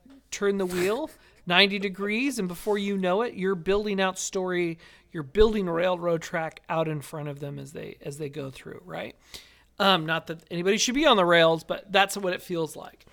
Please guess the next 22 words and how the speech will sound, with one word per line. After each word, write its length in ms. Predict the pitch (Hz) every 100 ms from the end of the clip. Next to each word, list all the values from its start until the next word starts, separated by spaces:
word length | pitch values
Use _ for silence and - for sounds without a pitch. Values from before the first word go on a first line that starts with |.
| _ - -
<clears throat> 340 | - _ -
And 500 | 214 - - - 190
sometimes 500 | - 214 - 220 202
to 100 | -
have 240 | 180 196 190
a 100 | 180
more 380 | 175 170 165 165
seamless, 1000 | - 214 226 220 196 185 180 - - - -
uh, 100 | 156 - -
you 180 | 180 170
know, 220 | 156 151
game, 560 | 143 175 220 175 165 185 _ _ - - _ _
um, 640 | 170 165 156 160 160 160 - 330 _ _ _ _
it, 180 | 202 202 -
I've 380 | 165 202 226 220
put 160 | 240 202
a 40 |
lot 440 | 165 190 190 202 -
of 160 | 165
tools 400 | - 208 196 190
in 60 | 175
my 280 | 165 156